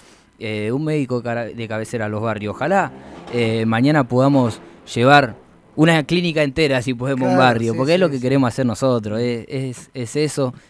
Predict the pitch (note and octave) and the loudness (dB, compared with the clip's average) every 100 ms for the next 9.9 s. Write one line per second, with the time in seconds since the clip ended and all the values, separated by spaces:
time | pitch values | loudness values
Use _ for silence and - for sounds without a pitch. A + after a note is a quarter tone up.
0 | _ - G2+ G2 G2+ G#2+ C3 A#2+ C3 C#3 | _ -8 -4 -4 -4 -2 0 2 2 0
1 | A2+ A2 B2+ B2 A#2+ A2+ A2+ B2+ A#2 A2+ | -2 -6 -4 -4 -4 -6 -6 -6 -6 -6
2 | C#3+ D#3+ B2 A2 A2 - A#2 G#2 C#3 C#3+ | -4 -4 -4 -4 -6 -4 -6 -4 -2 -2
3 | A#2+ - A2 C3 E3+ E3+ E3 C#3+ C3 F3 | -2 -2 -2 -2 0 -2 -4 -6 -4 -2
4 | F3 D3+ F#2 A#2 - D#3 D#3+ C3+ D3 C3 | 0 0 -2 -6 -6 -2 0 0 0 0
5 | A#2 G2 _ _ _ _ B2 D3+ B2 G2 | -2 -4 _ _ _ _ 0 2 2 0
6 | _ _ A#2 A2+ A2+ A#2+ D#3 C#3+ B2+ A2 | _ _ -6 -4 -2 0 0 0 -2 -4
7 | - A#2+ C3+ A#2 A2 C#3 C#3 C3 A2+ - | -6 -2 -2 -2 -4 -2 -2 0 -2 -8
8 | - _ - A2+ G#2+ G#2 G#2 G2 - A#2+ | -20 _ -2 0 0 0 -2 -4 -8 -6
9 | A2 G#2 E2 - G2 C3 A#2+ E2+ F#2+ | -6 -6 -8 -10 -6 -6 -6 -10 -12